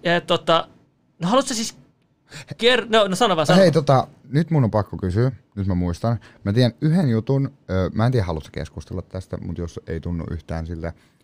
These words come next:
Speaker 2: niin, niin tota... Okei, mä heitän kissan pöydälle suoraan. Silloin kun, sen jälkeen kun te erositte, mä, mä oon kuullut, kuullut juttu, että aloit sä tekee... Alo-, onks tää, pitääks tää paikkansa, että sä aloit tekee contenttia sitten Pornhubiin?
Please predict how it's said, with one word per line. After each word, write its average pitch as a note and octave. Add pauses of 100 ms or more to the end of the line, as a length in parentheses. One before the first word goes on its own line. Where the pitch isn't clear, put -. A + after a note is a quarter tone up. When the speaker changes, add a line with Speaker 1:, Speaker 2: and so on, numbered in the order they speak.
(100)
Speaker 2:
niin, E2+
niin D2+
tota... D2 (1400)
Okei, A2
mä G#2+
heitän C#3+
kissan A#2+
pöydälle E2+
suoraan. E2+ (460)
Silloin G3
kun, D3+ (180)
sen D3
jälkeen C3+
kun F2+
te E2
erositte, A2+ (720)
mä, B2
mä B2+
oon C#3
kuullut, C3+ (140)
kuullut B2+
juttu, A2+
että G#2+ (580)
aloit G#2+
sä G#2
tekee... G2 (420)
Alo-, E3+
onks -
tää, E3+
pitääks F#3+
tää C3+
paikkansa, F#2+
että D2+
sä G2
aloit G2
tekee F#2
contenttia F#2+
sitten -
Pornhubiin? D#2